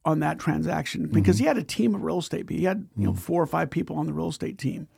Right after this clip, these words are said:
Speaker 1: They'll, they'll know me. They
Speaker 2: Mm-hmm.
Speaker 1: know who I am, and I, they'll take my phone call. And I think sometimes that's all you need is
Speaker 2: Mm-hmm.
Speaker 1: to, is to have someone take your phone call. But it takes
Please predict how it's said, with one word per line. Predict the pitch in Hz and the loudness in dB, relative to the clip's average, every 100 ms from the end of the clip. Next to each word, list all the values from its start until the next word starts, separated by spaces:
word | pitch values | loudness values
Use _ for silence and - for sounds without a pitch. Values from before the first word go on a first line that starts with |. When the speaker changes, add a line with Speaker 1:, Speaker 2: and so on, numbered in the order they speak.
| - _ _ _ _ _ _ _ _ _ | -20 _ _ _ _ _ _ _ _ _
Speaker 1:
They'll, | - 202 240 | 4 6 6
they'll | 226 196 226 | 4 2 2
know | 208 208 | 2 2
me. | 185 - - 185 - | 0 -2 -6 -8 -2
They | 110 156 | 2 4
Speaker 2:
Mm-hmm. | - | 4
Speaker 1:
know | 165 170 | 4 2
who | 170 | 2
I | 196 | 2
am, | 185 160 160 87 | 0 -2 -2 -2
and | - 160 160 151 | 0 0 0 0
I, | 156 | -2
they'll | 147 160 156 | 0 -2 0
take | 165 - | 0 0
my | 160 | -2
phone | 147 190 196 | -2 0 -2
call. | 180 - - - _ _ _ _ | -2 -4 -8 -14 _ _ _ _
And | - 180 | 2 4
I | |
think | 170 202 | 4 2
sometimes | - 214 233 214 214 | 2 0 4 4 4
that's | 180 175 | 2 0
all | 190 | 0
you | 202 190 | 0 2
need | 202 220 - - - | 2 0 -4 -8 0
is | 107 | 2
Speaker 2:
Mm-hmm. | 95 104 | 4 2
Speaker 1:
to, | - | 0
is | 147 | -2
to | 160 | 2
have | 160 | 2
someone | - 170 180 165 | 0 -2 0 0
take | 156 - | 0 -2
your | 147 | -2
phone | 170 208 | -2 -2
call. | 185 - - - _ - - _ | -4 -6 -8 -16 _ -20 -20 _
But | 196 | 2
it | 180 170 | 2 4
takes | 196 190 - | 4 4 0